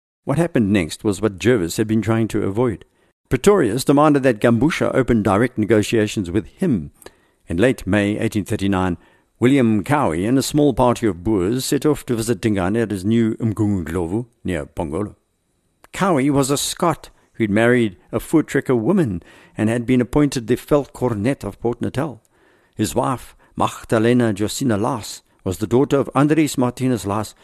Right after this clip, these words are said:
and Sarah Salamina Vermaak. The Laas family had accompanied Voortrekker Jacobus Johannes Eys and his son Pieter from the Cape Colony to Natal in eighteen thirty-seven. Cowie had fought alongside the Boers at Blood River.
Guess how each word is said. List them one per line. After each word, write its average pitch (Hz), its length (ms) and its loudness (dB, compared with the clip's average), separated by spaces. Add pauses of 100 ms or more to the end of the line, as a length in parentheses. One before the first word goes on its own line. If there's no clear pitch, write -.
(200)
and 92 220 -2
Sarah 117 600 2
Salamina 117 880 0
Vermaak. 104 460 -4 (360)
The - 80 -4
Laas 127 280 2
family 113 360 0
had 113 120 0
accompanied 120 560 0
Voortrekker 113 640 -2
Jacobus 139 540 -2
Johannes 104 480 -4
Eys - 300 -4 (280)
and 85 120 -4
his 90 120 -4
son 90 340 -4
Pieter 101 400 -6 (340)
from 80 200 -6
the 78 80 -8
Cape - 240 -8
Colony 90 440 -4
to 113 140 -4
Natal 104 380 -2
in 92 160 -6
eighteen 110 260 -4
thirty-seven. 110 580 -2 (440)
Cowie 160 460 2
had 135 180 0
fought 156 240 2
alongside 135 680 2
the 123 80 -4
Boers 120 440 2
at 78 240 -4
Blood 87 260 -4
River. 104 300 -4